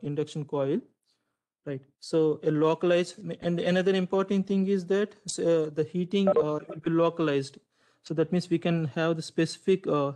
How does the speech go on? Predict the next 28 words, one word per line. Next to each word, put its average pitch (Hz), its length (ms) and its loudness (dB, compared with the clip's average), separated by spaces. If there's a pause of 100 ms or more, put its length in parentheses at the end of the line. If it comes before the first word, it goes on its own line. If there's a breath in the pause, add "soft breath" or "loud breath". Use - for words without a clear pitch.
heating. 165 480 0 (1800)
A - 60 -14
particular 165 440 0
area, 165 380 2 (140)
uh, 139 280 -6
is 147 180 -10
heated 151 440 -4
or 139 140 -2
the 139 160 -4
local 143 280 -4
heating 151 380 -6
is 139 220 -10
generated. 135 640 -4 (340 soft breath)
So - 100 -4
surface 190 540 2
hardening 180 720 2 (800)
is 160 120 -8
used 175 300 0
to 180 60 0
ha-, 147 480 0
means, 147 340 -10
uh, - 200 -18 (1500 soft breath)
surface 170 500 -2
will 165 120 -2
be 151 200 -4
hardening, 151 480 -2 (180)
uh, 135 140 -4
means 143 260 -8